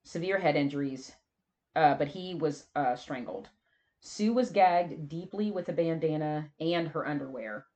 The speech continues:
Tape was secured and, uh, with the gag in place. She was naked from the waist down, but there was no sign of a sexual assault. Blood patterns indicating that her legs were initially splayed apart, but someone moved her and covered her body with a yellow blanket after the murder. It's still unclear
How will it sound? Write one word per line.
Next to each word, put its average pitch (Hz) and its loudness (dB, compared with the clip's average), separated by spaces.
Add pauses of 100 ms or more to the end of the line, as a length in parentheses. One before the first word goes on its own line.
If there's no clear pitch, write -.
(160)
Tape 175 -4
was 175 -2
secured 151 -2 (680)
and, 165 -2
uh, 151 8
with 156 0
the 143 -4
gag 139 4
in 131 -10
place. 131 -6
She - -6
was 156 -4
naked 170 -2
from 165 -8
the 151 -2
waist 139 -4
down, 165 -2
but - -4
there 135 -8
was 135 -10
no 151 -4
sign 151 -8
of 143 -8
a 127 -12
sexual 165 -4
assault. 165 0 (160)
Blood 175 2
patterns 196 -2
indicating 165 -4
that 151 -4
her 151 -4
legs 151 -2
were 151 -6
initially 147 -8
splayed 151 -8
apart, 156 0 (480)
but 165 -2
someone 165 -2
moved 196 -6
her 156 0
and 151 -4
covered 165 -2
her 160 -2
body 156 0
with 147 -4
a 147 -4
yellow 147 -2
blanket 147 -6
after 156 -4
the 143 -4
murder. 147 -4
It's 139 -10
still 175 0
unclear 147 -6